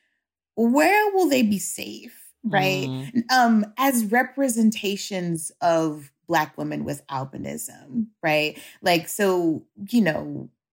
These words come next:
Speaker 1: and that's a place filled with people I love. And for them, it's a place filled with people who love them.
Speaker 2: Mm.
Speaker 1: And so, like,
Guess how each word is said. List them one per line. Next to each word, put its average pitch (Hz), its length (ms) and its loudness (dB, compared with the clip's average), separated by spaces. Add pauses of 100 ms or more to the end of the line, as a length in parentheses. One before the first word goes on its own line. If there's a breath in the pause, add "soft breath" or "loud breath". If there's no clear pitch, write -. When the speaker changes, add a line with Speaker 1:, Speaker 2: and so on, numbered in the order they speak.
(720)
Speaker 1:
and 196 200 4
that's 185 320 2
a 190 60 -2
place 175 400 -2
filled 165 220 0
with 156 120 0
people 147 320 -8
I 143 100 4
love. 214 380 4
And 175 140 -4
for 208 100 -4
them, 247 380 4
it's 180 240 -8
a 190 60 -8
place 180 300 -4
filled 170 200 -4
with 160 160 -8
people 165 360 -10
who 156 140 -2
love 143 280 -4
them. 175 520 -4
Speaker 2:
Mm. 156 260 -8 (100)
Speaker 1:
And 190 260 4
so, 156 640 2
like, 151 580 0